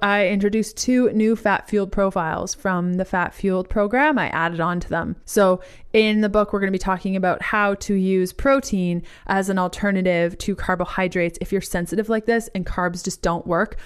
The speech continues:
but you like the way they make your body feel with the carb ups. So you could try a protein up, and that just means eating a ton of protein for dinner instead of the, where the carbs would be. So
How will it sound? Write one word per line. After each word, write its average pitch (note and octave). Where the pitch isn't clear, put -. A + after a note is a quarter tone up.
but -
you G#3+
like F#3
the G3
way F#3
they F3+
make E3+
your F3
body B3
feel B3
with A3+
the -
carb G#3+
ups. A3
So A3
you A3+
could A#3+
try A3+
a A3
protein G#3+
up, E3+
and F#3
that F3+
just -
means A3+
eating G#3+
a G#3
ton F#3+
of F#3+
protein F#3+
for G3
dinner G3
instead F3
of E3+
the, F3
where F3+
the F3
carbs E3+
would E3+
be. D3+
So E3